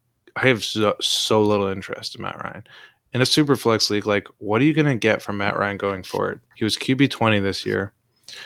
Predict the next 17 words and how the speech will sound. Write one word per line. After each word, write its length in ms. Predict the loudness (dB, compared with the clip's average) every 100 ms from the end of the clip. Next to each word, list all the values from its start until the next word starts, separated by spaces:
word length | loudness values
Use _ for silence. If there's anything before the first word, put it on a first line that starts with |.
| -20 _
He 80 | -2
was 120 | 2
only 180 | 4 4
Q 180 | 4 4
B 120 | 4
twelve 280 | 6 6 6
last 360 | 6 4 2
year 100 | 0
when 140 | 0 0
he 80 | 0
had, 400 | 2 2 0 -6 -20 _ _ -20 -20 _ _ _ _ _
uh, 380 | -4 -2 0 -2 -4 _ _ _ _ _ _
quote 200 | 2 4
unquote, 280 | 4 2 2
a 60 | 4
better 240 | 4 2
situation. 760 | 0 -4 -2 -2 -2 -4 -4